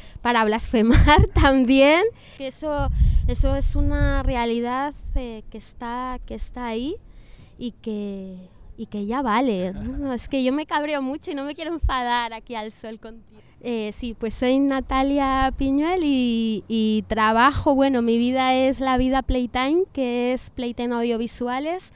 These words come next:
una plataforma de divu-, de difusión del audiovisual contemporáneo, en la que trabajo junto con mi hermano querido, Enrique, somos los dos. Eh, desde el año dos mil siete,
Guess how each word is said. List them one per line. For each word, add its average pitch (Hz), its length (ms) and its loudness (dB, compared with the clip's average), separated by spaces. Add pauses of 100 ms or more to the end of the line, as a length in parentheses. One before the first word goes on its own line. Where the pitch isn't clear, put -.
(160)
una 240 220 -4
plataforma 262 580 0
de 247 140 -2
divu-, 240 320 -6
de 226 180 -2
difusión 294 640 -8
del 269 140 -6
audiovisual 226 580 -8
contemporáneo, 254 880 -6 (340)
en 247 140 -4
la 233 120 -2
que 233 140 -8
trabajo 233 400 -4
junto - 400 -2
con 247 800 -2
mi 240 80 -4
hermano 247 500 -2 (200)
querido, 302 640 2
Enrique, 294 560 0
somos 262 320 -4
los 233 200 -2
dos. 302 400 0 (340)
Eh, 233 500 -2
desde 247 300 2
el 269 80 6
año 370 260 4
dos 311 180 0
mil 294 200 -2
siete, 302 420 -6